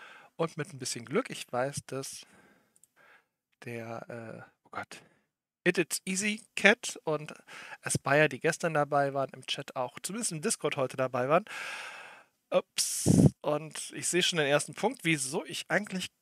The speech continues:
glaube ich, eher doch Minus, äh, die Linux Mint mag.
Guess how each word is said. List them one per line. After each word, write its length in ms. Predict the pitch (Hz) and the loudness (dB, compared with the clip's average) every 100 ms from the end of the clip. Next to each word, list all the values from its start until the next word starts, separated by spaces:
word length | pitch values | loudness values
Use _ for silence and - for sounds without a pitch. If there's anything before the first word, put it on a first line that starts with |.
| _ - | _ -10
glaube 720 | - 113 127 135 175 202 185 | -6 -6 -6 -4 -6 -6 -8
ich, 180 | - | -10
eher 100 | 156 | -10
doch 200 | 156 143 | -10 -12
Minus, 300 | 151 135 107 | -14 -14 -16
äh, 80 | - | -18
die 180 | 143 - - - - _ _ _ | -20 -20 -20 -20 -20 _ _ _
Linux 340 | 151 151 - | -14 -10 -10
Mint 220 | 127 120 107 | -10 -10 -12
mag. 400 | 92 - 92 | -12 -12 -14